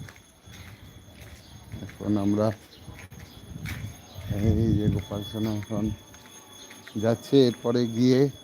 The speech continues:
গোপাল সোনা আবার ভোগ নিবেদন করা হবে।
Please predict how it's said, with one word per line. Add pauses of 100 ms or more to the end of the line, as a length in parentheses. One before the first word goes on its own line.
(120)
গোপাল (120)
সোনা (840)
আবার (120)
ভোগ (160)
নিবেদন (120)
করা
হবে।